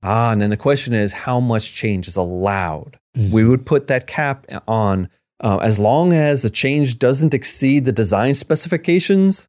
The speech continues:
Speaker 2: Yes.
Speaker 1: that species, that individual can survive.
Speaker 2: Okay.
Speaker 1: But you can't get an elephant that's thirty feet tall, it would die.
Speaker 2: Yes.
Speaker 1: You can't get a horse that's one inch tall. It can't live.
Speaker 2: Mm-hmm.
Speaker 1: But, but within horse kind, there's a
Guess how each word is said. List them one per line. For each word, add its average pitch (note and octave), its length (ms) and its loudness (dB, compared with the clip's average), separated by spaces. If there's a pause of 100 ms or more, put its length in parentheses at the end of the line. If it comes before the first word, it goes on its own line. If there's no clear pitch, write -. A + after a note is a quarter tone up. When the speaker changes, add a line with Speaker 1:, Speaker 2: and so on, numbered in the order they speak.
Speaker 2:
Yes. G#2 460 -6 (120)
Speaker 1:
that G#2+ 200 2
species, D3+ 560 0
that A2+ 120 2
individual C#3 580 2
can A#2 300 0
survive. G2+ 680 -2 (220)
Speaker 2:
Okay. F#2+ 400 -8 (200)
Speaker 1:
But A#2 180 0
you A2 60 0
can't D3 380 -4
get C3 340 -2 (140)
an A2+ 200 -2
elephant C3+ 440 0
that's - 220 -4 (300)
thirty B2+ 220 2
feet A#2 320 -4
tall, G2 180 0 (140)
it G#2 140 -8
would F#2+ 140 -8
die. F2+ 260 -4 (320)
Speaker 2:
Yes. - 260 -14 (140)
Speaker 1:
You G#2 60 2 (100)
can't A2 220 -2
get A#2 120 0
a - 100 -6
horse C3 180 2
that's A2+ 180 -4 (200)
one B2+ 140 2
inch D3 100 -2 (100)
tall. E2+ 200 -6 (360)
It - 140 -12
can't A2 160 -2
live. B2 300 0 (260)
Speaker 2:
Mm-hmm. A2 300 -2 (300)
Speaker 1:
But, A#2 200 -4
but A2 240 0 (120)
within C3+ 320 2 (460)
horse E3 240 2
kind, G#2+ 520 -2
there's G#2 220 0
a G2 60 -2